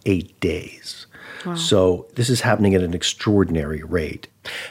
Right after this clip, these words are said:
Speaker 1: You know, uh, Jens Stoltenberg, the Secretary General of nato, talked about this earlier this week, and, and he basically says,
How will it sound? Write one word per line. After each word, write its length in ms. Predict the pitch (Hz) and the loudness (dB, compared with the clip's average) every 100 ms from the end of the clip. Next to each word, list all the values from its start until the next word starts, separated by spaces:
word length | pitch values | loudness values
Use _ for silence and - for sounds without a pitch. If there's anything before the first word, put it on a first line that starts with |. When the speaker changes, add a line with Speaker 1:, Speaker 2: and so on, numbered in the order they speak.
| - | 2
Speaker 1:
You 120 | 131 | 4
know, 220 | 117 117 | 6 4
uh, 180 | 113 113 | 4 4
Jens 300 | 110 113 107 | 6 4 4
Stoltenberg, 600 | 110 104 98 101 101 90 | 2 4 2 2 0 0
the 160 | 98 90 | -2 0
Secretary 500 | - 104 - 98 92 | 0 0 0 0 0
General 440 | 87 95 98 95 90 | 0 0 0 -2 -4
of 80 | 90 | -4
nato, 340 | 87 87 85 | -4 -4 -6
talked 420 | - - 92 - 87 | -6 0 0 0 -6
about 320 | 90 85 85 | -4 -4 -4
this 200 | 87 - - | -8 -8 -2
earlier 480 | 127 131 120 104 98 | 2 4 2 0 -2
this 280 | 101 87 85 | -2 -4 -2
week, 360 | 90 92 92 | -2 -2 -2
and, 220 | 90 87 104 | -4 -4 -4
and 220 | 98 - - | -6 -6 -12
he 120 | - | -4
basically 440 | 139 170 - 226 | -2 -2 -2 -2
says, 460 | 180 208 170 147 | -2 4 4 4